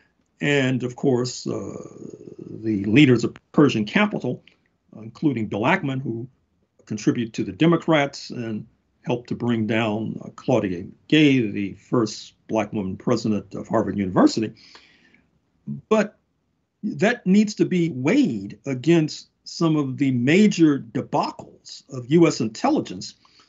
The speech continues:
Uh, speaking of the Jonathan Pollard incident of some decades ago, when this Jewish American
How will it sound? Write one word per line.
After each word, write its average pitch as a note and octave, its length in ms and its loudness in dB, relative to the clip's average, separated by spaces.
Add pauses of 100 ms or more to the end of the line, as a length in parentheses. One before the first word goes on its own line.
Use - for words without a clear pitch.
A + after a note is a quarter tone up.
(340)
Uh, C#3 80 -8
speaking F3+ 960 2
of C3 420 -2 (160)
the A2+ 160 -8
Jonathan D3 580 0
Pollard A3 480 0
incident A#2 520 0
of A#2+ 100 -10
some C3+ 300 -2
decades B2+ 500 -2
ago, F#2 380 -8 (640)
when C#3 480 2
this C3+ 560 2 (420)
Jewish D3 580 4
American A#2+ 1000 -2